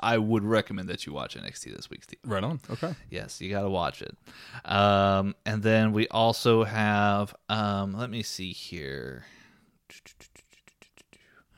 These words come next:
Speaker 1: I believe it is the, yes, the Broserweights
Speaker 2: Mm.
Speaker 1: Matt Riddle and
Speaker 2: Yes.
Speaker 1: Pete Dunne, the Broserweights,
Speaker 2: Mm-hmm.
Speaker 1: uh, taking on,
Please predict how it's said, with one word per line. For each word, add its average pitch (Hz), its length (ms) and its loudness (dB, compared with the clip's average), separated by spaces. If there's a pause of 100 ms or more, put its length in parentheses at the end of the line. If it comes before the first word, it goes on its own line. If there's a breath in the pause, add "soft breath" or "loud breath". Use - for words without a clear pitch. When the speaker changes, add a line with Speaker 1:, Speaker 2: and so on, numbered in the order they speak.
(400 loud breath)
Speaker 1:
I 120 140 6
believe 139 640 4
it 135 260 6
is 120 580 4
the, 110 140 2 (560)
yes, 101 320 -2 (640 loud breath)
the 127 160 6
Broserweights 117 1120 6 (400)
Speaker 2:
Mm. 139 300 -2
Speaker 1:
Matt 117 380 4
Riddle 117 420 4
and 95 260 -4
Speaker 2:
Yes. 113 100 -6
Speaker 1:
Pete 110 200 0
Dunne, 101 400 0 (140)
the 101 80 -6
Broserweights, 95 680 0
Speaker 2:
Mm-hmm. 110 260 -6 (180 loud breath)
Speaker 1:
uh, 98 760 4
taking 110 420 0
on, 98 440 0